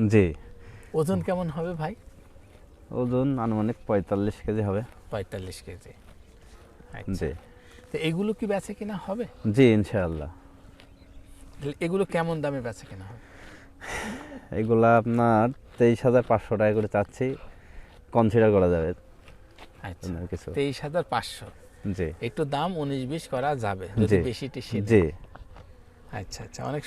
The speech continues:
Speaker 2: সুন্দর গাড়লটি।
Speaker 1: জি।
Speaker 2: এই কোয়ালিটির গাড়লগুলো দুম্বার সাথে ক্রস করানো যায় না?
Speaker 1: জি, দুম্বার সাথে ক্রস করালে আপনার ভালো হবে এগুলা, কারণ বডি মডি পেট
Speaker 2: জি,
Speaker 1: মেট অনেক মোটা।
Speaker 2: বডি।
Speaker 1: জি।
Speaker 2: আচ্ছা,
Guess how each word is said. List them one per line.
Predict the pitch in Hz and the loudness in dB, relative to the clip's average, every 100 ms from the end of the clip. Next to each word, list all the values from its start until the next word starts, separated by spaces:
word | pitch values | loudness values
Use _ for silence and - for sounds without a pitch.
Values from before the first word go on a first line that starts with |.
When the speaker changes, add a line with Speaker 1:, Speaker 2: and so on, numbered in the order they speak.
| - | -10
Speaker 2:
সুন্দর | 127 135 135 - | -6 0 2 2
গাড়লটি। | - 98 - 101 113 101 | 0 -4 -10 -10 -4 0
Speaker 1:
জি। | 90 80 - 196 | 2 0 -4 -2
Speaker 2:
এই | 208 - | -2 0
কোয়ালিটির | 190 190 190 175 | 0 2 -2 0
গাড়লগুলো | 151 156 156 156 131 120 | 2 0 -2 -4 -4 -4
দুম্বার | 139 135 131 - | -4 -4 -6 -8
সাথে | 135 131 | -10 -8
ক্রস | 135 - - | -10 -8 -8
করানো | 131 131 127 | -8 -8 -8
যায় | 120 127 | -10 -8
না? | - 113 | -2 6
Speaker 1:
জি, | 131 104 95 | 8 8 6
দুম্বার | 107 117 120 | 4 4 4
সাথে | 117 110 | 2 -2
ক্রস | 110 113 - | 0 -2 2
করালে | 107 104 104 98 95 | 4 6 6 4 4
আপনার | 98 95 95 80 - - - - - - - - - 87 | 2 2 0 -2 -12 -20 -20 -20 -20 -20 -20 -16 -10 -4
ভালো | 90 87 | 0 0
হবে | 85 82 | 0 -2
এগুলা, | 78 80 87 | -4 -4 -2
কারণ | 98 95 95 87 - - - - - 110 | 0 0 -2 -4 -12 -20 -20 -14 -10 -4
বডি | 101 95 98 | 0 2 2
মডি | 95 92 | 0 0
পেট | 98 95 | -2 -2
Speaker 2:
জি, | |
Speaker 1:
মেট | 92 117 | -2 -2
অনেক | 92 | 0
মোটা। | 92 95 85 | 2 2 2
Speaker 2:
বডি। | 85 90 - 90 | 0 -2 -6 -4
Speaker 1:
জি। | 90 73 - - - - - - - - - - - - - - - - - - - - 101 | -2 -4 -8 -20 -20 -20 -20 -20 -20 -20 -20 -20 -20 -20 -18 -18 -20 -20 -20 -20 -20 -16 -14
Speaker 2:
আচ্ছা, | - - | -14 -18